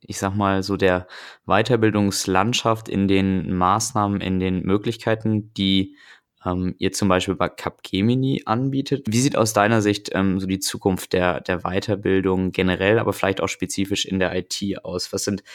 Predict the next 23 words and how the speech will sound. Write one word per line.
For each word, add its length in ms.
aus 100
deiner 240
Sicht 240
Bestandteile? 1040
Was 180
ist 80
vielleicht 260
auch 120
der 100
Mix 340
aus 220
on 160
the 60
job, 240
off 240
the 80
job? 340
Ähm, 500
was, 320
was 160
denkst 240
du? 160
Und 260